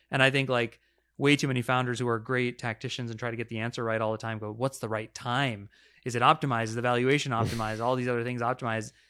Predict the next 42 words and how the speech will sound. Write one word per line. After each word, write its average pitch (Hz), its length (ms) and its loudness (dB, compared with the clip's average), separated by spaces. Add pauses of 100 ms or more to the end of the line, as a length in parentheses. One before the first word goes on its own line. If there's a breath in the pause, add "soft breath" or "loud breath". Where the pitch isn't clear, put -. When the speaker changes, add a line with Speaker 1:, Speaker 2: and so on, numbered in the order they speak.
(180 soft breath)
Speaker 1:
And 139 80 -4
you, 131 280 0
it, 151 200 -2
with 156 120 4
enough 151 240 4
years 139 240 6
under 131 140 2
your 120 100 0
belt, 127 240 4
you 117 100 -2
realize 113 240 0
that 117 160 -2
stuff 120 180 -4
is 107 60 -8
far 117 240 0
less 110 200 -2
important 110 460 -8
than, 107 280 -6
"Am 117 160 -4
I 110 100 0
ready? 101 540 -6 (280)
And 123 120 -4
is 113 60 -4
it 107 40 -10
the 113 80 -2
right 113 160 0
thing 104 140 -6
for 107 80 -8
the 104 60 -6
people 107 260 -8
in 98 80 -10
the 104 40 -14
company?" 107 300 -10
And 101 80 -10
so 135 60 -4
I 139 40 0
think 143 120 4
in 123 80 2
our 127 120 4
case, 120 280 -2
it - 80 -8
was, 107 260 -6